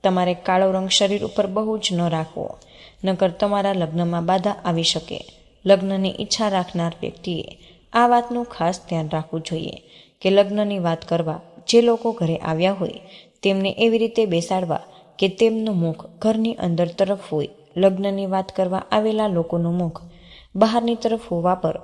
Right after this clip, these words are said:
વાત પાકે થવાની શક્યતા ઓછી થઈ જાય. જેમના લગ્નમાં વિઘ્ન આવતા હોય, તેમણે આ વાતનું ખાસ ધ્યાન રાખવું. તેમજ કુંવારા યુવક યુવતીઓ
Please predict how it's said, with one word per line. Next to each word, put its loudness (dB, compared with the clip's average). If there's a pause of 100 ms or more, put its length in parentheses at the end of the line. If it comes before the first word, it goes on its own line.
(320)
વાત 0
પાકે -2
થવાની -2
શક્યતા -2
ઓછી -2
થઈ -4
જાય. -4 (440)
જેમના 4
લગ્નમાં 2
વિઘ્ન -2
આવતા 0
હોય, -4 (460)
તેમણે 2
આ 0
વાતનું 0
ખાસ -2 (100)
ધ્યાન 0
રાખવું. -6 (520)
તેમજ 2 (280)
કુંવારા 4
યુવક 0
યુવતીઓ -2